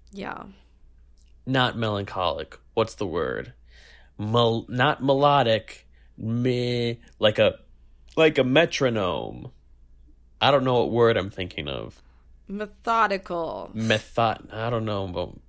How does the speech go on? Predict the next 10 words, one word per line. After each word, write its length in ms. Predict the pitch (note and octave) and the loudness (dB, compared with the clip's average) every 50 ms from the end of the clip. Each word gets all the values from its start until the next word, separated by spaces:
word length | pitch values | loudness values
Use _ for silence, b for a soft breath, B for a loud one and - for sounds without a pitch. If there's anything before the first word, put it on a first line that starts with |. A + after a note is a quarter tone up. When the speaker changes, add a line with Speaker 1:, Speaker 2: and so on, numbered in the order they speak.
| - - | -20 -16
Speaker 2:
metronomical. 1400 | - G#2+ G#2+ B2+ C#3+ - - - - - C#3+ C3 B2+ C3 C3 B2+ B2+ B2+ B2 A#2 A2+ G#2+ - - - G2 F#2 E2+ - - | -8 -2 2 2 2 2 0 -4 0 4 4 4 4 4 4 4 4 4 2 2 2 0 -2 -2 -2 0 0 0 2 2
I 120 | A#2+ C3 | 2 2
don't 160 | B2+ A2 F#2 | 2 2 0
know. 260 | D2 C2 A#1 G1+ - - - | -2 -6 -10 -12 -14 -4 0
It's, 380 | - E3 E3 - - - - - | 0 0 0 -2 -10 -18 -10 -6
it 160 | D#3 D#3 D#3 - | -6 -6 -4 0
gives 280 | G3 F#3+ F#3 E3+ - | 0 0 0 0 0
you 100 | D3 C3+ | -2 0
that 220 | B2+ B2 A2+ G#2 - | 2 2 2 2 0
feeling. 640 | - - G2 D2 C2 G#1+ G1+ G1+ G1+ G1+ G1+ - | -4 -12 -10 -10 -10 -10 -12 -14 -16 -18 -18 -20